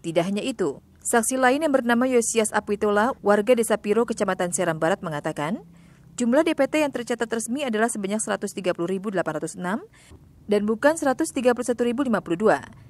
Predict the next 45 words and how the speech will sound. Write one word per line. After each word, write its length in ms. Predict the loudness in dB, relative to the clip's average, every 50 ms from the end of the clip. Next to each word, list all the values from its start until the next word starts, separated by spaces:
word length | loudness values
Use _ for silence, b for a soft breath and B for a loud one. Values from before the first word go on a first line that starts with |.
| -20 -20 -18 -14
sebagaimana 560 | -12 -4 -2 -2 0 0 0 -2 0 0 0
yang 160 | 0 0 0
disebut 320 | -2 -4 -2 -4 -4 0 0
pada 160 | 0 0 2
saat 160 | 0 -2 -2
rekapitulasi. 880 | -2 -4 -2 -2 -4 -4 -2 -2 0 0 0 -2 -4 -8 -8 -10 -16 -20 -20 -20 -20 -20 _ b b b b b b b b -2
Namun, 240 | 0 0 0 0 0
keterangan 480 | -2 -4 0 0 2 2 2 0 0
ini 240 | 0 -2 -2 -2 -2
dibantah 400 | -2 2 2 2 2 2 0 0
Rusli 320 | 0 -2 -4 -4 -4 -6 -4
selaku 320 | -4 -4 -4 -2 -4 -4
Ketua 240 | -2 0 0 0 0
K 80 | -2
P 160 | -2 -2 -2 -2
U 80 | -2
Seram 240 | -2 -2 -2 -2 0
Bagian 320 | 0 -2 -2 -2 -4 -4
Barat. 320 | -2 0 0 0 -2 -2 -10 _ _ b b b b b b b
Ia 240 | b -2 0 0 0
menyebut 400 | 0 -2 -4 -2 -2 -4 -4 -4
sejak 240 | 0 0 0 2 2
awal 240 | 0 2 2 0 0
memang 240 | 0 0 -2 -2 -2
K 80 | -2
P 160 | -2 -2 -2
U 80 | -2 -2
hanya 160 | 0 0 0
menggunakan 400 | 0 0 -2 0 -2 -2 -2 -4
D 160 | -4 -4 -2
P 160 | -2 -2 -2 0
T 80 | -2
dengan 240 | -2 -2 -4 -6 -6
jumlah 240 | -6 -4 -4 -4 -6
yang 80 | -6
sama, 320 | -2 -2 0 2 2 0 0 -4 B B B B B B B 2
yakni 160 | 2 2 4 2 -2
sebanyak 320 | -2 -2 -2 -2 -2 -4 -2
seratus 320 | -2 -2 -2 -2 -4 -6
tiga 240 | -2 -2 -2 0 0
puluh 160 | 0 -2 -2
ribu 160 | -2 -2 0
delapan 320 | -2 0 0 0 -2 -4 -4
ratus 160 | -6 -10 -8
enam. 400 | -4 -4 -4 -4 -6 -10 -18